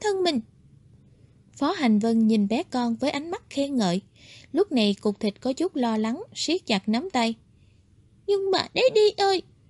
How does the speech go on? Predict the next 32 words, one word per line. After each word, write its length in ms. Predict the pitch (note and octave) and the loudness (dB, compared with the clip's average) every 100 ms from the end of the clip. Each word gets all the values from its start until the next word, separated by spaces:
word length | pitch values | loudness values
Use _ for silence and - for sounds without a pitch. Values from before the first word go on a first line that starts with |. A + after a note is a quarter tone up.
| _ | _
Đôn 260 | F#4+ F#4 F#4 | 0 0 2
Đôn 200 | F4 E4+ | 0 0
sợ 260 | D#4+ B3+ D4+ | 0 2 2
sẽ 160 | E4 F4+ | 0 -2
không 160 | G#4 F#4 | -2 -2
làm 240 | E4+ C4 | -2 -4
tốt." 340 | C4 F4 A#4 - _ _ - _ _ _ _ _ _ | -2 0 0 -2 _ _ -20 _ _ _ _ _ _
Phó 160 | - D#4 | 0 0
Hành 260 | E4 G#3 | 2 0
Vân 320 | G3+ A3+ A3 A3 | 2 0 0 0
bao 200 | B3+ C4 | -2 0
lấy 180 | B3+ D#4+ | -2 -2
nắm 180 | F4 F4+ | -4 -6
tay 200 | C4+ A#3 | -4 -4
của 160 | A#3 | -4
con 260 | C#4+ C4 B3+ | -4 -4 -2
trai. 280 | B3+ B3 B3 - - - - - - - - - | 0 -2 -2 -10 -20 -20 -20 -20 -20 -20 -20 -4
"Làm 260 | F#3 F#3+ F#3 | 2 2 2
không 220 | G#3 G3 | 0 0
tốt 220 | A#3 D#4+ | 0 0
là 100 | G3 | 0
một 220 | E3+ E3+ | 0 -2
chuyện, 260 | E3 D#3+ F#3+ - - _ _ | 0 0 -2 -8 -20 _ _
còn 220 | F#3+ F#3+ | 2 4
không 200 | A3 A3 | 4 2
chịu 200 | F#3 F3 | 2 4
làm 260 | G3 E3 E3 | 2 2 0
lại 160 | E3+ | 2
là 140 | F#3+ E3 | 2 2
một 240 | E3 - | -2 0
chuyện 220 | E3 E3 | 0 0
khác. 240 | F#3+ B3+ | 0 -2